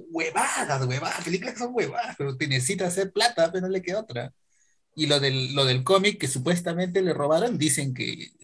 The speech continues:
lo, las malas lenguas dicen que en verdad no lo robaron, él lo ha vendido y ha dicho que tuvo que decir que le, ¿cómo se llama? Que, que se lo robaron para no pagar los impuestos, fe, porque ese, ese cómic es carísimo. Para tener toda la plata así en una. Pero ese es un rumor nada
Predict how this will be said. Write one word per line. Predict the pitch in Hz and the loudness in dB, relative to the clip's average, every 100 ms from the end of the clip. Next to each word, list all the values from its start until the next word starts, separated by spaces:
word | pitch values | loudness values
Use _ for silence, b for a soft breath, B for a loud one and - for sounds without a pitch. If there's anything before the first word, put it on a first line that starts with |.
| - | -10
lo, | 135 135 139 | -8 -6 -8
las | 127 131 | -2 2
malas | 151 160 160 | 4 4 2
lenguas | 170 165 | 0 -2
dicen | 165 175 | -4 -4
que | 139 135 | -4 -4
en | 143 | 0
verdad | 135 160 170 | 2 2 4
no | 175 | 4
lo | 175 | 4
robaron, | 151 175 | 4 4
él | 156 | 6
lo | 165 | 6
ha | 165 | 6
vendido | 160 147 170 185 214 - - - _ _ _ - | 2 2 4 6 6 0 -14 -20 _ _ _ 0
y | 147 | 2
ha | |
dicho | 147 170 175 | 4 2 0
que | 143 | 0
tuvo | 131 165 170 | 2 4 6
que | 170 | 6
decir | 139 185 | 6 4
que | 175 | 4
le, | 151 135 120 117 110 - | 2 0 0 -2 -4 -6
¿cómo | 143 | -6
se | 147 | -6
llama? | 165 165 | -6 -6
Que, | 113 | -6
que | - | -8
se | 117 | -8
lo | 117 | -6
robaron | 117 127 151 170 | -2 0 0 0
para | 127 | 2
no | 131 127 | 2 2
pagar | 131 139 | 0 0
los | 131 | -2
impuestos, | 120 - 131 127 123 | -4 -4 -4 -4 -10
fe, | 117 | -10
porque | 135 - | -12 -12
ese, | - | -10
ese | 113 127 127 | -8 -8 -6
cómic | 131 127 | -2 -2
es | 127 | -2
carísimo. | 123 - 147 - - - 107 - - _ _ _ _ _ _ _ _ _ 131 | -6 -8 -8 -8 -10 -14 -12 -14 -20 _ _ _ _ _ _ _ _ _ -8
Para | 127 120 | -4 -4
tener | - 139 135 | -2 -2 2
toda | 143 | 2
la | 135 | 2
plata | 127 139 127 | 0 -2 -4
así | - 131 | -6 -6
en | 123 | -4
una. | 143 123 - _ _ _ _ _ _ _ _ _ _ - | -4 -8 -12 _ _ _ _ _ _ _ _ _ _ -2
Pero | 170 | 2
ese | |
es | 202 | 2
un | 240 | 2
rumor | 196 131 143 135 | 4 4 4 4
nada | 113 | 0